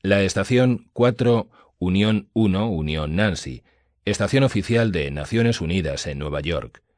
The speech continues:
Sus responsables comentan que los aspectos de seguridad que rodean al edificio de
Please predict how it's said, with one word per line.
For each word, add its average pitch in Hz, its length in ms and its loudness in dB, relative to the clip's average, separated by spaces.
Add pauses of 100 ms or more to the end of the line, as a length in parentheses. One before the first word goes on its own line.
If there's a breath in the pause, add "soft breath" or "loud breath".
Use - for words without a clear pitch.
(420 soft breath)
Sus 113 340 2
responsables 113 760 2
comentan 120 540 2
que 85 200 0
los 78 200 -4
aspectos 98 640 -2
de 73 160 -4
seguridad 95 640 -2 (340 loud breath)
que 104 140 0
rodean 107 500 4
al 78 120 -2
edificio 101 720 -2
de 73 320 -6